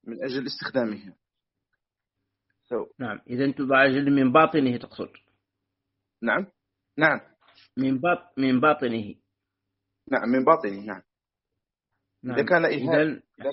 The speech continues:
Speaker 1: كان إهابًا يوضع عليه ال-، الدباغ هذا مستخلص من،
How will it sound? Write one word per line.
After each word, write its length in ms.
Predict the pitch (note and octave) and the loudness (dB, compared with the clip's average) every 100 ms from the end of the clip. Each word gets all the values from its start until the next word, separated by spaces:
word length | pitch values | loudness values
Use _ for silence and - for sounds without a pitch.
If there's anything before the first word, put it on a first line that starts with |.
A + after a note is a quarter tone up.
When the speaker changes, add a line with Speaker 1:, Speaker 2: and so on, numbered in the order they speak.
| - | -4
Speaker 1:
كان 140 | D#3 | -4
إهابًا 640 | - C#3+ D3 C#3 D3+ F#3 D3 | -2 -2 0 2 2 0 -4
يوضع 380 | C3+ C#3+ C3 A#2 B2+ | -6 -4 -2 -2 -2
عليه 220 | A#2+ A#2 | -4 -6
ال-، 360 | A2 G2 - _ _ _ _ _ _ _ _ _ _ _ _ | -10 -12 -14 _ _ _ _ _ _ _ _ _ _ _ _
الدباغ 340 | G2 A#2 B2+ A2 A#2 | -6 2 4 4 2
هذا 140 | C3+ B2+ | 0 -4
مستخلص 420 | - C3 C3 C3+ | -6 -8 -8 -8
من، 140 | A#2+ | -6